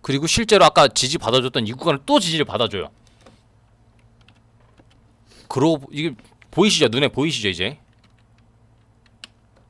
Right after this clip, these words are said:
지지를 받아주고 반등 나오고, 여기 또 지지 받아주고 반등 나오고. 근데 여기 구간을 계속, 제가 여기 선 두 개, 여기 지지권 받는 거, 여기 뚫어줬던 요 구간, 요 구간들을 맞고 계속 떨어집니다.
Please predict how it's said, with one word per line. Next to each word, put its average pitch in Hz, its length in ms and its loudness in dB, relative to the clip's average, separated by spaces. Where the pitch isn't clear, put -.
지지를 147 280 -6
받아주고 123 320 -4
반등 104 340 -8
나오고, 85 440 -12
여기 151 100 -6
또 226 120 -6
지지 127 240 -4
받아주고 104 300 -2
반등 95 300 -12
나오고. 80 300 -14
근데 165 160 0
여기 131 220 2
구간을 113 260 -4
계속, - 320 -14
제가 107 260 0
여기 98 120 -2
선 160 180 -6
두 - 140 -14
개, 95 220 -6
여기 143 260 0
지지권 123 380 -6
받는 92 300 -12
거, 76 160 -18
여기 80 240 -18
뚫어줬던 170 420 -2
요 90 120 -8
구간, - 220 -12
요 156 100 0
구간들을 208 340 4
맞고 120 180 0
계속 - 240 -12
떨어집니다. 123 520 -2